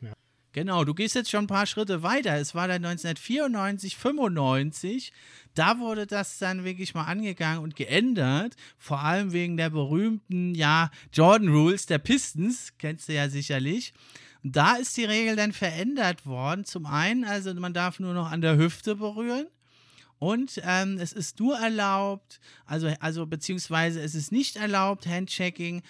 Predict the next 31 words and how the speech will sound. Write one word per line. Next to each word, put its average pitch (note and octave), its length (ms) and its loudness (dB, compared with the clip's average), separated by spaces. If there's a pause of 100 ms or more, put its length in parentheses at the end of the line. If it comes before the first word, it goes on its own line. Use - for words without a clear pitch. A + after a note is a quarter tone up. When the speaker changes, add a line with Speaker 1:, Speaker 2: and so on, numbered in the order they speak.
(120)
Speaker 2:
von E3+ 160 -4
der D#3 120 4
eigenen G#3 420 6
Grundlinie B3 640 2
der A3+ 140 -2
Offense G#3 420 -4
bis - 220 -2
zur G#3+ 160 0
gegnerischen G3 580 -4
Foul-Line. C#3+ 1000 -2 (380)
Ja, C#3+ 140 -2
also F#3+ 180 -4
ich E3+ 160 -8
darf E3+ 300 -2
erst G3+ 500 0
dann G3+ 160 0
in A3 160 -4
der A3 160 -2
Zone G3 520 -6
sozusagen, E3+ 840 -4 (260)
darf D#3 200 0
ich G3+ 140 -4
dann F3 200 0
wieder E3+ 180 2
Handchecking D#3 640 0
ausführen, B3 580 -2
auch F#3 220 -2
nur G3+ 200 -2
an F#3 120 -4
der F3 160 4
Hüfte. C3 500 0